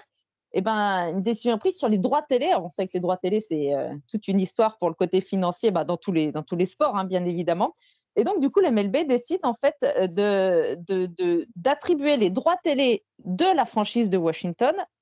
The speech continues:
à Baltimore. C'est-à-dire que les, les Orioles sont propriétaires des droits télé de Washington. Il y a une, un seul média, en fait, euh, officiel pour la retransmission des deux équipes.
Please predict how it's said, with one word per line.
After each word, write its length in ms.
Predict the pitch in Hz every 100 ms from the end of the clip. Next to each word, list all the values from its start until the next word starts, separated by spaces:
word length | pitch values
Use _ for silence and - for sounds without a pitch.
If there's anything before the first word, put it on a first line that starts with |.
| _ -
à 160 | 392
Baltimore. 520 | 330 330 - 294 226 220
C'est-à-dire 220 | 226 330
que 80 | 233
les, 140 | 214
les 160 | 196 233
Orioles 280 | 269 320
sont 260 | 320 - 370
propriétaires 640 | - 311 - 277 269 285
des 140 | 233 208
droits 160 | 214
télé 260 | 220 214 220
de 80 | 208
Washington. 540 | 180 180 196 - 277 415 _ _ _ _ -
Il 80 | 196
y 20 |
a 80 | -
une, 100 | 285 370
un 100 | 269
seul 260 | 339 381 330
média, 320 | 294 247 262
en 60 | 247
fait, 260 | 226 214
euh, 80 | 196 -
officiel 500 | 240 269 233 277 277
pour 140 | 220
la 80 | 185
retransmission 560 | 196 - 226 208 214 277
des 120 | 180
deux 200 | 208 202
équipes. 320 | 185 349